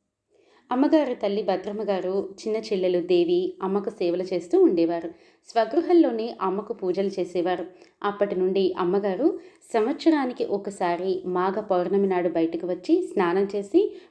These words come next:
ప్రజలకు దర్శనం ప్రసాదించేది. ఆ తర్వాత, తర్వాత అది కూడా ఇవ్వలేదు అమ్మ. కొన్ని రోజుల తర్వాత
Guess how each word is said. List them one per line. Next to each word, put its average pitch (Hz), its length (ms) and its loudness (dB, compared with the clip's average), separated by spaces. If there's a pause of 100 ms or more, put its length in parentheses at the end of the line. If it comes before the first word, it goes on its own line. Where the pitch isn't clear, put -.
ప్రజలకు 269 360 0
దర్శనం 196 340 -2
ప్రసాదించేది. 180 880 -2
ఆ 220 80 -4
తర్వాత, 226 380 -6
తర్వాత 233 280 -2
అది 214 140 0
కూడా 247 200 2
ఇవ్వలేదు 180 360 2
అమ్మ. 175 440 0 (400)
కొన్ని 330 180 10
రోజుల 277 300 2
తర్వాత 214 640 -4